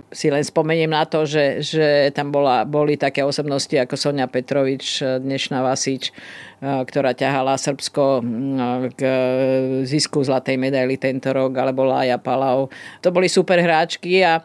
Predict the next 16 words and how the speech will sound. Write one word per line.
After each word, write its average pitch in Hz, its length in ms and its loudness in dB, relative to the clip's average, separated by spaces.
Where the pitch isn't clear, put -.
a 175 80 -10
popri 190 320 2
nich, 190 320 2
e, 165 240 4
vyras-, 165 400 2
vyrástli 165 560 2
také 160 480 2
ako, 151 400 0
ako 156 480 2
Američanka 151 720 0
Kia 147 320 2
Von, 151 400 2
ktorá, 143 320 2
ktorá, 139 480 2
e, 147 460 0
mala, 147 500 0